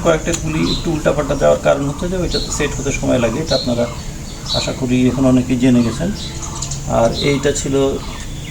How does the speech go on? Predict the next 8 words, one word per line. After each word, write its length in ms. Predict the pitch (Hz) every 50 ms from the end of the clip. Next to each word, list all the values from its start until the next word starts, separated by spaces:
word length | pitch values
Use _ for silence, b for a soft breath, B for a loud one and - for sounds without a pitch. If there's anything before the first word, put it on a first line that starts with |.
| - - - - - - - - - - - - - -
ইয়ের 220 | 135 139 139 131
গ্রুপিং, 480 | 123 120 123 120 113 123 135 165 190 208
আহ, 2000 | 196 - - - - - - - - - - - - - - - - - - - - - - - - - - - - - - - - 120 120 117 117 117 120 117 113 - -
কি 160 | 113 127 131 131 131 - - - - - - - - - - -
সুপাত্র, 520 | 139 127 135 139 127 - - - 131 147 - - - - - - - - - - - - - - - - - - - - - -
এটা 160 | 135 - 139
মোটামুটি 420 | 131 131 131 123 127 120 117 117 127
ভালো 240 | 117 120 123 120